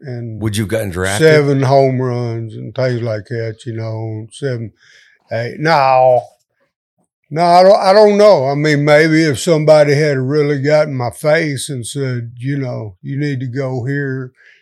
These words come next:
Speaker 1: you need to learn to study, and you need to try to at least walk on the baseball field." I did get people contacting my coach when I was a junior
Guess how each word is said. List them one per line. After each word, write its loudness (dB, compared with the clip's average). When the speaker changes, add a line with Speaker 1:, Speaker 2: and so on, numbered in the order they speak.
Speaker 1:
you -6
need -4
to -6
learn -4
to -8
study, -6
and -6
you -6
need -8
to -8
try 4
to -2
at -4
least -2
walk 0
on -2
the -4
baseball -4
field." -10
I 2
did 0
get -2
people -6
contacting 0
my -6
coach -2
when -10
I -8
was -12
a -18
junior -4